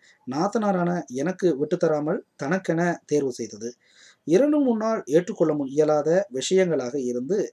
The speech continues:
அவளிடம் கத்தி தீர்த்திருக்கிறாய். புர்காவில் என்ன நல்ல புர்கா, கெட்ட புர்கா? எல்லாம் ஒன்றுதானே. என்னுடைய பயம் எல்லாம் இதுதான். உன்னுடனான எனது அந்யோன்யத்தினை இதுபோன்ற சின்னஞ்சிறிய விஷயங்கள் கலைத்து விடக்கூடாது என்பதுதான்.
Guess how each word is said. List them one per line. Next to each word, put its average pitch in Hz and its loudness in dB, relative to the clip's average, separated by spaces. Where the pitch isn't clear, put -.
அவளிடம் 151 2
கத்தி 127 -6
தீர்த்திருக்கிறாய். 131 -2
புர்காவில் 285 4
என்ன 214 -2
நல்ல 143 0
புர்கா, 160 2
கெட்ட 156 -4
புர்கா? 127 -8
எல்லாம் 160 -2
ஒன்றுதானே. 180 2
என்னுடைய 247 8
பயம் 262 2
எல்லாம் 240 2
இதுதான். 147 -2
உன்னுடனான 240 2
எனது 175 2
அந்யோன்யத்தினை 190 0
இதுபோன்ற 202 2
சின்னஞ்சிறிய 196 0
விஷயங்கள் 156 0
கலைத்து 214 2
விடக்கூடாது 170 4
என்பதுதான். 120 -6